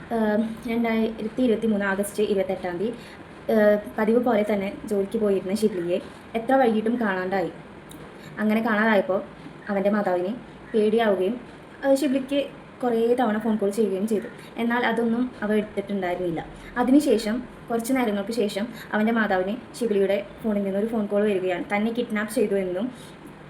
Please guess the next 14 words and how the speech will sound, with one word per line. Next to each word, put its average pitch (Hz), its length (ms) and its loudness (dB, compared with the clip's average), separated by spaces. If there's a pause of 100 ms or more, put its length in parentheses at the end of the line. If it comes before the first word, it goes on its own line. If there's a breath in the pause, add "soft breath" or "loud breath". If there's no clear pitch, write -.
(120)
ഏഹ്, 214 200 -2
താൻ 214 200 0
എവിടെയെന്ന് 214 420 2
അറിയില്ല 208 420 4
എന്നും 196 240 0
പറഞ്ഞൊരു 214 300 0
കോൾ 247 220 4
വരികയാണ്. 190 400 2 (120)
അതിനുശേഷം 226 460 0
ആ 214 80 0
കോൾ 208 200 2
കട്ടായി 196 360 -2
പോവുകയാണ് 180 420 -2
ചെയ്തത്. 175 300 -8